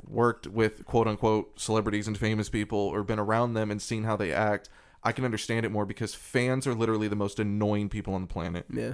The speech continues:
Speaker 2: yeah.
Speaker 1: Um, if, if I approach someone, I have, like, a certain perspective and manners about it now. Or, like, when, you know, I told you I met, I, I was standing around Chino Moreno from the Deftones, and I realized I had nothing to say to him, so I didn't.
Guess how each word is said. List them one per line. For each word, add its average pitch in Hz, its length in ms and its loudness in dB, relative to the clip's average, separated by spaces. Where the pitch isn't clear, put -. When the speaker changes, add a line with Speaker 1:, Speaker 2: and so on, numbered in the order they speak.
Speaker 2:
yeah. 117 220 -4
Speaker 1:
Um, 98 460 0
if, - 260 0
if 120 180 -2
I 127 140 6
approach 127 360 2
someone, 113 220 0
I 107 80 2
have, 107 300 0
like, 104 120 -4
a - 40 -14
certain 101 360 -4
perspective 110 540 -4
and 95 80 -4
manners 104 400 -4
about 120 240 2
it - 140 -4
now. 120 320 0
Or, 117 180 6
like, 107 340 2
when, 101 260 -8
you 107 80 -12
know, 104 160 -2
I 110 60 0
told 117 240 -2
you 113 100 2
I 110 60 4
met, 110 240 -2
I, 113 200 4
I 107 120 2
was 107 100 -2
standing 113 500 -4
around 113 260 0
Chino 120 300 -2
Moreno 110 440 0
from 113 120 -10
the 104 60 -2
Deftones, 123 540 0
and 117 80 -2
I 110 40 0
realized 113 380 2
I 101 40 2
had 101 140 -2
nothing 113 380 -2
to 104 60 -6
say 117 240 -2
to 104 160 -2
him, 98 200 -6
so - 160 -4
I 104 40 0
didn't. 101 560 -2